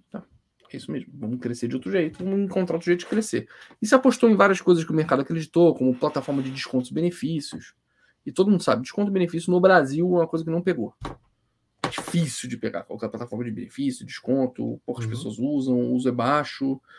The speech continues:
Speaker 1: e virou uma coisa pra quem é gestor de tráfego de virar algo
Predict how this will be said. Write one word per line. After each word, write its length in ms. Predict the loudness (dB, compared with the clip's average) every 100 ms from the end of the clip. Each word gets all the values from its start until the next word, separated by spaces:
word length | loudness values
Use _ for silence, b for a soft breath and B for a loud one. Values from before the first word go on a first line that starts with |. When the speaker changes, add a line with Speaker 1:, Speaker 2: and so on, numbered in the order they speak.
| B B
Speaker 1:
e 60 | -2
virou 180 | 4 4
uma 100 | 4
coisa 240 | 2 2
pra 140 | 0
quem 240 | 0 4 4 2 0
é 60 |
gestor 320 | 0 0 0
de 100 | 0
tráfego 480 | 0 0 0 0 -2
de 80 | -2
virar 800 | 2 4 4 4 4 2 0 -4 -6
algo 640 | -2 -2 -2 -4 -6 -10